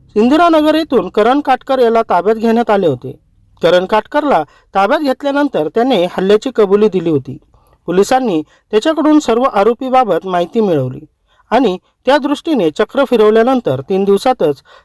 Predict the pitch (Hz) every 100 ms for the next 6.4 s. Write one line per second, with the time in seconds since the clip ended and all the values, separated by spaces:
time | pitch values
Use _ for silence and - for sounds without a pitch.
0 | - 262 320 262 269 277 285 285 - 185
1 | 214 214 220 220 196 139 123 _ _ _
2 | _ - 165 202 240 156 147 _ - 196
3 | 254 311 269 285 269 262 175 151 165 180
4 | 190 180 180 - 226 143 - _ _ -
5 | 233 339 294 277 277 220 247 240 233 233
6 | - 226 220 139